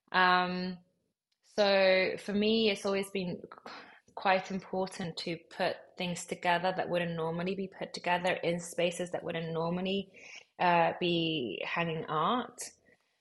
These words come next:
So I think that, like, um, I was part of this curatorial collective in London called A by P. And when we got approached by Somerset House,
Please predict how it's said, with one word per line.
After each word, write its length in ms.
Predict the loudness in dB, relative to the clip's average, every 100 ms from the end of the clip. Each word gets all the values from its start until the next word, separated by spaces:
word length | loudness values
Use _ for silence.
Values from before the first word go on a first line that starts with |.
| _ _ _ _ _ _
So 80 | 6
I 100 | 6
think 300 | 6 0 4
that, 160 | 4 6
like, 420 | 6 6 4 -2 -10 -12 -2
um, 220 | 0 2
I 60 | 2
was 140 | 0
part 220 | 0 2 2
of 80 |
this 160 | 0 -6
curatorial 580 | -2 -2 0 0 2 0
collective 480 | 0 0 0 -4 -4
in 100 | -2
London 300 | -2 -4 -6
called 280 | -2 -2 0
A 160 | 0
by 160 | 2 0
P. 500 | 2 2 2 0 -4 _ _ _ _ _ _ _ _ _
And 100 | -2
when 140 | 0 2
we 180 | 2 4
got 160 | 2
approached 760 | 2 2 4 4 2 -4 -8 0
by 240 | 6 6 6
Somerset 480 | 2 0 0 -2
House, 680 | 2 6 6 6 2 -2 -8